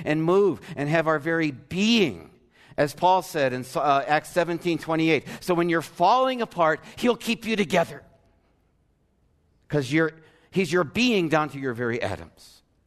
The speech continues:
It's what so many of the writers of Scripture said. The breadth and length and height and depth of his love. And what is every, you know, every cubic inch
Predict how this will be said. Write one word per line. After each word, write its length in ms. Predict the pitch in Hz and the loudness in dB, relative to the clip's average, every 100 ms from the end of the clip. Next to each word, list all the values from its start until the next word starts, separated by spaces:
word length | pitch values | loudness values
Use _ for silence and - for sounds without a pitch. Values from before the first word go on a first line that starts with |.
| _ _ _ _ _ _ _ _ _ _ _ _ | _ _ _ _ _ _ _ _ _ _ _ _
It's 180 | 131 127 | -12 -4
what 180 | 156 156 - _ _ _ _ _ _ _ _ _ _ _ _ _ _ _ _ _ _ _ _ _ _ _ | 0 -2 -4 _ _ _ _ _ _ _ _ _ _ _ _ _ _ _ _ _ _ _ _ _ _ _
so 420 | - - 185 208 | -12 -2 0 2
many 240 | 185 175 | 0 0
of 80 | 156 | -2
the 80 | 139 | -2
writers 360 | 131 131 135 | -2 -2 -4
of 120 | 123 123 | -8 -10
Scripture 400 | - 117 - 87 | -10 -10 -14 -16
said. 180 | - - _ _ _ _ _ _ _ _ _ _ _ _ _ _ _ _ _ _ _ _ _ | -18 -20 _ _ _ _ _ _ _ _ _ _ _ _ _ _ _ _ _ _ _ _ _
The 100 | 120 | -10
breadth 420 | 113 170 196 - | 0 2 2 0
and 180 | 180 156 | -6 -2
length 300 | 151 123 - | -2 -4 -6
and 100 | 117 | -10
height 380 | 104 110 107 - | -4 -4 -4 -8
and 160 | 107 | -10
depth 320 | 92 95 - 98 | -6 -8 -8 -14
of 80 | |
his 180 | 87 82 | -14 -12
love. 180 | 90 90 104 170 | -10 -8 -8 -4
And 160 | 143 135 | -4 0
what 180 | 170 | 0
is 220 | 202 180 156 | 0 -2 -4
every, 400 | 165 151 180 165 - | -6 -2 -4 -4 -12
you 140 | - 139 | -4 0
know, 100 | 123 | 0
every 320 | 139 143 151 | -2 -4 -4
cubic 560 | 139 - 180 160 170 - _ | -6 -6 -4 0 0 0 _
inch 560 | 143 156 180 - - | 0 0 -4 -12 -14